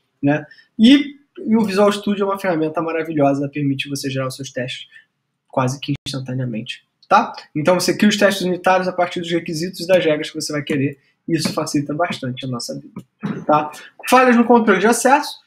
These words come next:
como é que você, é, controle de acesso, como você manter um usuário longe dos dados dos demais usuários. O problema é que muitos ambientes promovem autenticação, mas não lidam bem com esse controle. Muitos sites possuem um sistema de controle de acesso complexo, e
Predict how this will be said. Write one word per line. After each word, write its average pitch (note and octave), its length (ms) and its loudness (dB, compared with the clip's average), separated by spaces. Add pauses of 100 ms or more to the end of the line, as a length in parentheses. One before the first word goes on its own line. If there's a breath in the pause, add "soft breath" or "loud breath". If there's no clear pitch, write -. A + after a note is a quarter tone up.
(120)
como G3+ 160 -2
é G#3+ 60 4
que G#3+ 80 -4
você, G#3+ 260 0
é, F#3+ 340 4
controle G#3 260 2
de G#3 60 4
acesso, G3+ 260 -2
como G#3 120 0
você G3+ 200 -2
manter F#3+ 420 0
um F#3 140 -2
usuário F3+ 420 2
longe G#3 240 0
dos D#3+ 100 -8
dados E3 220 2
dos D#3+ 100 -10
demais D#3+ 340 -4
usuários. A#3+ 360 2 (800 soft breath)
O A#3 220 0
problema C4 540 6
é C#4 40 4
que C#4 120 0
muitos B3+ 180 6
ambientes B3 320 4
promovem A3+ 220 2
autenticação, A#3 600 -2
mas C4 160 0
não B3 60 2
lidam B3 200 2
bem A3+ 140 2
com A#3+ 80 0
esse A#3+ 140 -2
controle. F#3+ 560 0
Muitos G#3+ 220 -2
sites G#3+ 260 0
possuem G#3+ 180 -4
um G#3 40 -2
sistema G3+ 220 -4
de G3+ 60 -10
controle F#3+ 280 -4
de F#3 60 -2
acesso F#3 280 -2
complexo, A3+ 580 0 (720 loud breath)
e C4 640 6